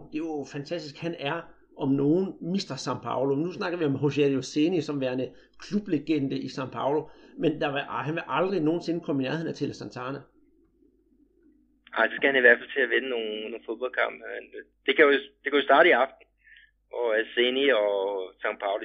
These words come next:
Speaker 2: de skal, de kommer her forbi, øh, min by, ikke, og,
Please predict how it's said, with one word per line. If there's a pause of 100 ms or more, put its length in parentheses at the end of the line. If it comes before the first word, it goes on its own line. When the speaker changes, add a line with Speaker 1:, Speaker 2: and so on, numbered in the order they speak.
Speaker 2:
de
skal, (1120)
de
kommer
her
forbi, (180)
øh,
min
by,
ikke,
og,